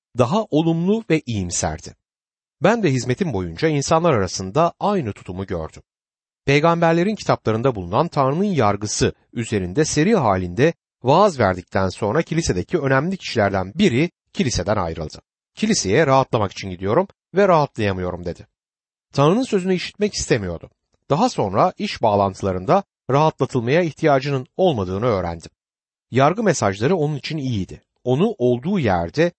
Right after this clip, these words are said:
rahatsız ediyordu. Başka bir hanımsa, "Sizin verdiğiniz vaazlar nedeniyle kendimi kötü hissettiğim dönemler oldu. Şimdi gittiğim kilisenin vaizi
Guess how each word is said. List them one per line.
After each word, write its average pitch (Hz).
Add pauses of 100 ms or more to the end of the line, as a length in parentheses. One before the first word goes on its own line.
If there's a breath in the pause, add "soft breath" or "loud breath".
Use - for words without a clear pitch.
(140)
rahatsız 98
ediyordu. 82 (680)
Başka 185
bir 208
hanımsa, 139 (140)
"Sizin 214
verdiğiniz 156
vaazlar 139
nedeniyle 101
kendimi 120 (360)
kötü 170
hissettiğim 202
dönemler 104
oldu. 87
Şimdi 127
gittiğim 123
kilisenin 101
vaizi 104